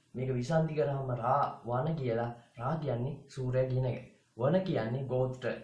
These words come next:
ගෝත්‍රය නැත්තම් ගෝත්‍රිකයා. ඒ අනුව රාවණ කියන නමේ තේරුම සූර්ය ගෝත්‍රිකයා. හැබැයි අදටත් ඔයගොල්ලෝ දන්නේ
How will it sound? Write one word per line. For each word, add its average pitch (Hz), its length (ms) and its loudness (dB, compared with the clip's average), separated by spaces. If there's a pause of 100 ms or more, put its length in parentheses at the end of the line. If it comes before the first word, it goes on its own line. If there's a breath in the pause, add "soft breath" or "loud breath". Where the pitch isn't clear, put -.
ගෝත්‍රය 123 500 -2 (180)
නැත්තම් 113 380 -4
ගෝත්‍රිකයා. 120 580 0 (280 loud breath)
ඒ 151 160 2
අනුව 131 300 2
රාවණ 131 320 0
කියන 127 180 -4
නමේ 143 300 0
තේරුම 127 400 -2 (140 loud breath)
සූර්ය 127 340 -2
ගෝත්‍රිකයා. 143 560 0 (480 soft breath)
හැබැයි 196 400 4 (480)
අදටත් 170 500 0
ඔයගොල්ලෝ 147 300 0
දන්නේ 160 300 0